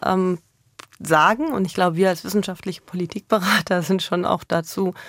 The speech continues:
da, um diese sehr unbequemen Wahrheiten auszusprechen und auch plausibel zu machen, warum man das braucht. Ähm, wenn wir jetzt mal von dem Vorschlag, der jetzt gemacht worden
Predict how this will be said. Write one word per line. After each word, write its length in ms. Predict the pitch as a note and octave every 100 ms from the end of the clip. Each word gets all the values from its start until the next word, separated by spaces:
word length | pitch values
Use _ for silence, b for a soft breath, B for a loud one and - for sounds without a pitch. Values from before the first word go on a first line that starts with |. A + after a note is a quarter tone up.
| B
da, 480 | - E3 E3+ F3+ A#3
um 380 | - G3 G3+ F#3+
diese 440 | G3 F3+ F#3+ F#3 - _
sehr 360 | F3 G3+ A#3
unbequemen 760 | B3 A#3+ A3+ - - G3+ G3 F#3
Wahrheiten 520 | F#3 F3+ F#3 - F#3
auszusprechen 920 | - D3+ - - - - G#3+ - A#3+
und 240 | - - -
auch 220 | - -
plausibel 460 | - F3+ E3+ F#3 G3+
zu 120 | -
machen, 280 | F#3 F3+ F#3+
warum 220 | F3 F3
man 160 | F3 E3+
das 180 | D#3+ -
braucht. 440 | C#3+ F3+ C4 - B B B
Ähm, 240 | - F#3+ F3+ B -
wenn 220 | F3 G#3
wir 120 | G3
jetzt 280 | G3 F#3+ -
mal 180 | G3+ F#3+
von 200 | G3 F#3+
dem 180 | F#3
Vorschlag, 640 | F#3 F#3+ G#3+ G#3 A3 G3+ -
der 160 | G3
jetzt 200 | F#3 F3+
gemacht 400 | - F#3 F#3 -
worden 300 | G#3+ G3 F3+